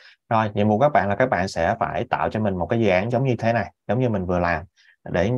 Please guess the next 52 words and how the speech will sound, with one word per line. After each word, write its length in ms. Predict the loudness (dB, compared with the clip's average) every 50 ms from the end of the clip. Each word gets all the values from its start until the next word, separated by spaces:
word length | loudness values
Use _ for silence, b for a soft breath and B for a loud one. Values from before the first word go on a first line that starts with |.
| -2 2
tí 140 | 2 2 4
nữa 120 | 2 0 0
chúng 160 | 0 -2 -2
ta 120 | -2 -2
sẽ 340 | -2 -4 -6 -4 -4 -4 -6 -8 b b b b b
học 320 | -10 -4 -4 -4 -4 -4 _ _ _ -10
sâu 340 | -6 -2 -2 0 0 2 2
vào 280 | 0 0 0 0 0
những 160 | -2 -2 -4
cái 140 | -2 -2 -2
annotation, 640 | -2 -2 -2 -2 0 0 0 0 0 -2 -4 -4 -6 -10 -12
để 60 | -10 -6
chúng 120 | -4 -4
ta 80 | -4 -4
sẽ 140 | -4 -6 -6
học 140 | -4 -4 -4
cái 100 | -4 -4 -2
cách 140 | -2 -4 -4 -6 _ B B B B -10
để 140 | -8 -6 -4
chúng 140 | -4 -2
ta 100 | -2 0
lưu 360 | 0 2 2 4 4 2 2 2
dữ 120 | 0 0
liệu 180 | 0 0 0 0
xuống, 220 | 0 -2 0 2
lấy 120 | 2 2
dữ 80 | 2 0
liệu 120 | 0 0 -2
lên, 200 | -2 -2 -4 -4
vân 120 | -4 -2
vân. 140 | -2 -2 -2 -4 -6
À, 160 | -8 -6 -4
rất 160 | -4 -4 -4
là 80 | -4 -4
nhiều 180 | -4 -4 -4 -4
thứ. 220 | -2 -2 -2 -4 -6 b b b b b b
Thì 160 | -2 -2 0 0
trước 160 | 0 0 0
hết 140 | 0 -2 -2 -2
các 100 | -4 -6
bạn 140 | -6 -6
sẽ 120 | -4 -4 -2
giúp 140 | -2 -2 -2
mình 200 | -2 -2 -2 -4 -6 -10 b b b b _
chuẩn 240 | -4 -4 -2 0 0
bị 260 | 0 0 0 -2 -4 -4
cho 100 | -2 -2
mình 180 | -2 -2 -4 -4
cái 120 | -4 -4 -2
phần 120 | -2 -2
này 160 | -2 -2 -2
nhé. 180 | -2 -4 -6 -6